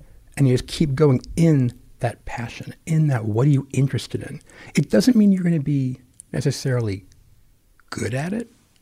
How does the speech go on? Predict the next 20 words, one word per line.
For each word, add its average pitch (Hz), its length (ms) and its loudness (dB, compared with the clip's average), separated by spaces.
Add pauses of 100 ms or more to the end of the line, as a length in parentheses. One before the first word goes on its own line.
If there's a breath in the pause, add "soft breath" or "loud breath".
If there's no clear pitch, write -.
(720 soft breath)
but - 140 -4
creativity 156 720 0
isn't 131 260 0
just - 300 -6
about 117 420 -4 (720)
the - 180 -6
outcome. - 400 -12
It 110 80 -4
isn't 104 280 -4
just - 380 -6
about 104 400 -4 (2500 soft breath)
reaching 123 460 2
a 92 60 -4
certain 110 300 -2
level 95 460 -2
of, 101 240 -8
of 104 400 -12 (1400)
creativity. 95 560 -6
I 117 40 4
mean, 110 200 2